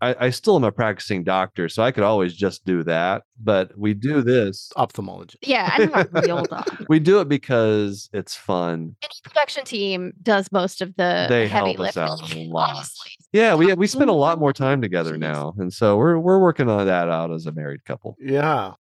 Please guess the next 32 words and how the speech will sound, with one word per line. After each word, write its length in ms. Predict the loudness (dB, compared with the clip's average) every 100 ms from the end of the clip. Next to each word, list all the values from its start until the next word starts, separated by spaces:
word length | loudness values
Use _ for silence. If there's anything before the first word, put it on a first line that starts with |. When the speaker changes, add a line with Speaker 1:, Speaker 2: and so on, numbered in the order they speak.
| -18
Speaker 2:
sounds 500 | -10 -2 0 2 2
like 220 | 0 0
part 260 | 0 -2 0
therapy. 1040 | 0 4 4 2 -4 -2 0 -2 -4 -6 -8
Speaker 3:
We 80 | -12
appreciate 380 | -12 -12 -8 -6
your 120 | -6
thoughts 280 | -4 -6 -6
and 100 | -16
prayers. 340 | -18 -18 -20 -2
Speaker 2:
<laughs> 20 |
Yeah, 180 | 2 2 4
exactly. 1040 | 2 2 2 2 2 2 2 0 0 -4 _ -18 -16 -16 -18 -20 -10
Oh, 240 | -2 2 4
God. 280 | 4 2 0
Send 400 | 2 2 2 2
gift 320 | 2 2 -2
baskets. 840 | 0 0 -4 -8 -4 -2 -2 -6 -10
Speaker 3:
<laughs> 80 | 0
That's 320 | 0 0 -4
right. 220 | -8 -2 -2 2 0 0
Speaker 1:
<laughs> 300 | -6 -4 -6
Speaker 2:
Thank 220 | -4 -4 -2
you 60 |
so 140 | 0 2
much 200 | 2 2
for 80 |
your 100 | 0
time, 300 | 2 0 0
both 240 | 2 0 4
of 40 |
you. 280 | 4 6 4